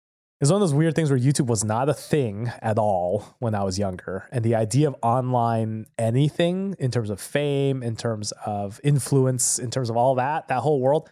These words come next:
didn't exist. So it would have been absolutely <laughs> impossible for me to imagine what I'd be doing right now when I was younger. Definitely playing more video games than I thought I would have. I definitely was like, "Man, I didn't realize that you can keep that up." Um,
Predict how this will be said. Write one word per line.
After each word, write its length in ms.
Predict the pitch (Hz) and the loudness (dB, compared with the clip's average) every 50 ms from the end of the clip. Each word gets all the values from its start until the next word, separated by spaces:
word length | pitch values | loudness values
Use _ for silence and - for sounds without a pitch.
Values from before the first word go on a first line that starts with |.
| _ _ - | _ _ -2
didn't 100 | 196 202 | 0 0
exist. 400 | 151 120 170 165 - - - - _ _ _ _ _ _ _ | 2 2 2 0 0 -4 -8 -12 _ _ _ _ _ _ _
So 420 | - - 156 143 139 135 131 127 - | -2 0 2 4 4 4 2 2 2
it 60 | 156 | 2
would 140 | 151 156 151 | 4 4 4
have 100 | 147 131 | 4 2
been 220 | 139 143 131 143 - _ _ _ | 2 2 0 -2 -6 _ _ _
absolutely 360 | 135 151 156 - - 175 135 | -6 -4 -2 0 0 2 2
<laughs> 60 | 139 | 2
impossible 440 | 120 117 117 - 120 143 120 139 139 | 0 0 0 0 0 2 2 0 0
for 100 | - 139 | 0 -2
me 140 | 123 120 117 | -2 -2 -2
to 100 | 104 120 | -2 -4
imagine 540 | 104 101 98 98 104 104 110 107 101 104 - _ _ _ _ _ | -6 -6 -6 -8 -6 -4 -4 -4 -4 -6 -12 _ _ _ _ _
what 160 | - 113 107 101 | -4 -2 0 0
I'd 100 | 101 98 | 0 0
be 80 | 107 | -2
doing 220 | 95 107 104 98 95 | -2 0 -2 -2 -2
right 180 | 92 92 85 | -6 -8 -6
now 300 | 76 95 92 87 85 87 | -6 -8 -6 -6 -6 -6
when 180 | 92 101 101 101 | -4 -4 -4 -2
I 100 | 92 90 | -2 -2
was 140 | 92 92 92 | -2 -2 -2
younger. 380 | 92 90 90 87 87 87 85 - - - _ _ | -2 -4 -2 -4 -4 -4 -6 -8 -14 -20 _ _
Definitely 300 | - 147 147 226 160 - | -4 -2 0 0 -2 0
playing 220 | - 127 110 110 110 | 0 2 2 2 0
more 180 | 104 101 101 | 0 -2 -2
video 360 | 92 90 92 82 87 92 98 107 | -2 -2 -4 -4 -2 0 0 0
games 260 | 113 120 117 120 123 | 0 0 0 2 0
than 100 | 123 123 | 0 0
I 80 | 123 127 | 0 0
thought 240 | - - 123 123 123 | 0 0 0 2 2
I 60 | 120 | 2
would 180 | 117 123 123 | 2 2 2
have. 100 | 131 127 | 2 2
I 60 | 110 98 | 2 2
definitely 320 | 95 110 104 - 107 98 | 2 2 0 0 -2 -2
was 160 | 98 95 - | -2 -2 0
like, 220 | 92 90 - - - | -2 -2 -4 -4 -4
"Man, 200 | 98 110 117 92 | -4 -2 -2 -2
I 100 | 90 92 | -2 -4
didn't 180 | 107 113 - | -4 -4 -4
realize 400 | 101 104 110 101 92 92 - - | -2 -2 -2 0 -2 -2 -2 -2
that 140 | - 87 76 | -2 -4 -4
you 80 | 90 98 | -6 -8
can 140 | - 90 | -8 -12
keep 260 | - - - - 104 - | -12 -8 -8 -6 -4 -2
that 260 | 90 98 113 117 92 | 0 0 0 0 0
up." 200 | 92 95 - - - - - - - - - | -2 -4 -4 -8 -12 -14 -14 -14 -14 -6 -4
Um, 360 | - 131 123 117 113 113 127 | -2 0 2 0 0 -2 -4